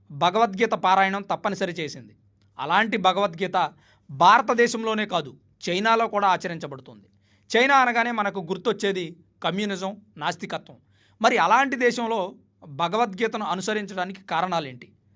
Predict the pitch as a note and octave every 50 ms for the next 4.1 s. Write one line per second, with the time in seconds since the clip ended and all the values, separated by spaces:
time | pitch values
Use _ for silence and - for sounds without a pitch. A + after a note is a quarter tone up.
0 | _ _ _ _ _ _ - - C#3+ D#3+ E3+ E3+ G3+ G#3+ G3+ F3 E3+ G#3+ G3+ A3
1 | G3+ F#3+ F#3+ - E3+ E3 F#3+ F#3+ F3 F#3+ F#3+ F#3 F3 E3+ F3 F#3 F#3 E3+ D#3 -
2 | - - _ _ _ _ _ - D3 D#3+ F3 G3+ A#3 B3 B3 A#3+ A#3 G#3+ G#3+ G#3+
3 | A3 A3 A3 G#3+ G#3+ A3 G#3+ - - - - F3 F#3 G3 G#3 G3 - G#3 G3 F#3+
4 | F#3